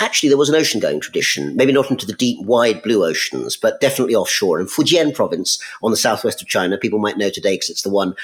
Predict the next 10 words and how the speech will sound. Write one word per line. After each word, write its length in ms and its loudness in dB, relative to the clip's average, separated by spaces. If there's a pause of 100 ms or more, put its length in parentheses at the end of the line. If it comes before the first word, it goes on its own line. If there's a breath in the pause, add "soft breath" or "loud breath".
(140)
opposite 320 -4
Taiwan, 520 0
which 160 -6
is 120 -10
the 60 -6
source 280 -2
of 100 -10 (200)
some 300 -2
geopolitical 460 -4
conflict. 460 -4